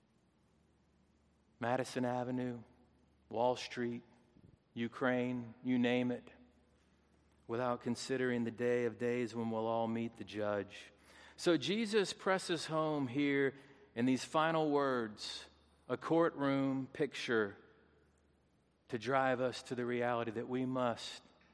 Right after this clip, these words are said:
decide. Will we take the gift of peace or will we turn our own way?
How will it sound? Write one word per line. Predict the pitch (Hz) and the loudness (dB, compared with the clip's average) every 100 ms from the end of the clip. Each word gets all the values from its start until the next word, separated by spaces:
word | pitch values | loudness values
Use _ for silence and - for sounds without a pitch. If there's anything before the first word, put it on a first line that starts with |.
| _ _ _ _ _ | _ _ _ _ _
decide. | - - 117 104 101 - - - _ _ _ _ _ _ _ _ _ _ _ _ _ _ _ - | -14 -6 -2 -2 -2 -10 -18 -20 _ _ _ _ _ _ _ _ _ _ _ _ _ _ _ -8
Will | 107 | -2
we | 113 | -2
take | 113 143 131 | 0 -2 -2
the | 131 | -4
gift | 113 131 123 | -2 -2 -2
of | 120 - | -8 -4
peace | 139 123 104 113 | -4 -4 -4 -4
or | |
will | 107 110 | -4 -4
we | 113 | -6
turn | - 131 127 | -2 0 0
our | 120 120 | 0 0
own | 120 117 | 0 -2
way? | 113 104 98 | -2 -4 -6